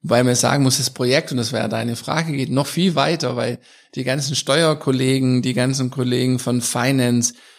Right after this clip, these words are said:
die Prozesskollegen, Datenschutz nicht zu vergessen, wir müssen ja alles datenschutzkonform machen, die waren alle beteiligt. Also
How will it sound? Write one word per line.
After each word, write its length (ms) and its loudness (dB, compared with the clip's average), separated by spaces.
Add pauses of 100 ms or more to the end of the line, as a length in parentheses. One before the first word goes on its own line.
(180)
die 160 -4
Prozesskollegen, 880 0
Datenschutz 680 0
nicht 220 -2
zu 60 -8
vergessen, 500 0
wir 80 2
müssen 160 0
ja 80 -2
alles 260 0
datenschutzkonform 920 0
machen, 400 2 (480)
die 140 -2
waren 200 0
alle 280 0
beteiligt. 680 0
Also 240 0